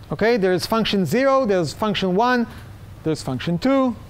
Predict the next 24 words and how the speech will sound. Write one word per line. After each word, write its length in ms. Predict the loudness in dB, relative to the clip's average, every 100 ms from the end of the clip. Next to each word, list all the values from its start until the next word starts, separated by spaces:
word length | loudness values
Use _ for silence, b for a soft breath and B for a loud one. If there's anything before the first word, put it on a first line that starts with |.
| -18 -6
three, 240 | 0 0
four, 280 | 2 2 0
five, 400 | 0 2 2 0 B B B B
up 180 | 0 2
to 100 | -2
function 440 | 2 0 2 0
twenty-two. 640 | 2 0 0 -2 0 0 -2 -12 -18 B B B B B
If 260 | -2 0
you 120 | 0 2
need 340 | 4 2 2
a 140 | 0
function 460 | 0 0 0 2 2
that 180 | 2 2
gets 480 | 2 2 -2 -6 -2
more 300 | 2 4 4
than 160 | 2
twenty-two 560 | 0 0 0 -2 0 2
arguments, 600 | 4 2 2 2 0 0
you're 200 | 2 2
doing 320 | 4 4 4
something 460 | 2 0 2 2 2
wrong. 300 | 2 0 -4
<laughs> 640 | -10 -14 -14 -14 -12 -10 -4
Okay? 420 | 2 4 4 2